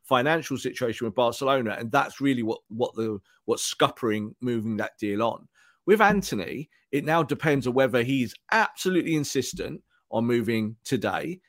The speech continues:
and we have heard that he's angry. You know, we know he's not, he's really upset that negotiations haven't moved on when he's expressed a desire to leave.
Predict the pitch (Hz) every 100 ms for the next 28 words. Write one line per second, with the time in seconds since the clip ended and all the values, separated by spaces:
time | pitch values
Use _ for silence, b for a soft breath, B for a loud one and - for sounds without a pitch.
0 | _ 117 120 139 127 135 123 117 110 104
1 | 107 110 110 147 208 _ _ 104 117 113
2 | 117 110 113 127 127 104 139 135 - -
3 | - 127 139 - b b 120 107 107 127
4 | 123 117 117 110 104 123 120 - 120 113
5 | 123 123 113 95 _ _ - - - 131
6 | - 101 95 117 113 104 113 123 156 214